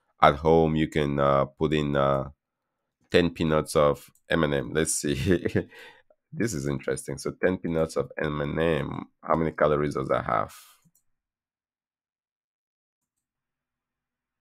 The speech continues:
Uh, let's go to, let's go to natural language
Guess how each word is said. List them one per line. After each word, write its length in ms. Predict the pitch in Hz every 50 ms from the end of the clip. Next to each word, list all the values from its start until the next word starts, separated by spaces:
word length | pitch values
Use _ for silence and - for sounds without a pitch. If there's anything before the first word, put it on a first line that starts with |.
| _ _ _ _ _ _ - -
Uh, 260 | - 53 52 52 52
let's 180 | 53 62 65 67
go 140 | - 69 69
to, 1600 | - - 71 69 65 67 67 - - - 67 - - - - - - - - - - - - - - - - - - - - - - -
let's 200 | - 73 78 73
go 160 | 76 82 78 71
to 500 | - - 71 76 78 - - - - - - -
natural 500 | 80 73 71 71 - - - 76 73 76
language 1000 | 73 76 76 78 80 78 73 76 - - - - - - - - - - -